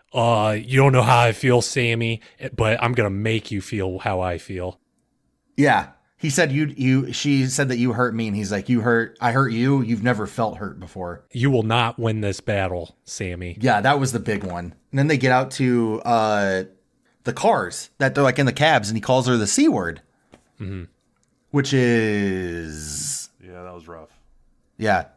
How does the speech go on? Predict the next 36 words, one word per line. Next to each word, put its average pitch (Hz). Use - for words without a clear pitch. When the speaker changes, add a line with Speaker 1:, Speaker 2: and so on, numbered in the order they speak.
Speaker 1:
Uh, 117
Vinny 143
says 113
it's 104
the 110
worst 110
thing 110
you 104
could 98
say 113
to 98
a 87
girl. 90
Speaker 2:
Maybe. 196
I 320
don't 214
know. 147
Speaker 3:
In 120
Vinny's 139
case, 113
the 104
worst 101
thing 101
you 95
could, 92
he 117
could 101
say 92
to 90
a 90
girl 90
is, 85
"Will 90
you 87
marry 85
me?" 80